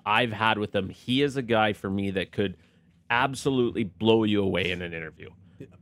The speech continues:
Speaker 1: I think that
Speaker 2: Yep.
Speaker 1: he is the type of guy, and there's probably a bunch of them out there, I don't know them all.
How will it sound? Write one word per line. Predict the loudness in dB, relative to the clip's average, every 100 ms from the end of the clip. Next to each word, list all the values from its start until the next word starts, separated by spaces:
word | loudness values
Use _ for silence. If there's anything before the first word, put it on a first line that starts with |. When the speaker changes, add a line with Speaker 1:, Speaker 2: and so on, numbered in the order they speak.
| -4
Speaker 1:
I | 2 2 2
think | 4 2 2 -4 -10
that | -2 -2 -2
Speaker 2:
Yep. | -6 -12 -12
Speaker 1:
he | -4 0 2
is | 0 -2 -6
the | -12
type | 0 0 2
of | -2 0
guy, | 2 4 4
and | 2 2
there's | 2 2 -4 -6
probably | 4 6 6
a | 6
bunch | 4 4
of | 2
them | 4
out | 4
there, | 4 6
I | 6
don't | 4 2
know | 2 2
them | 2 4
all. | 4 4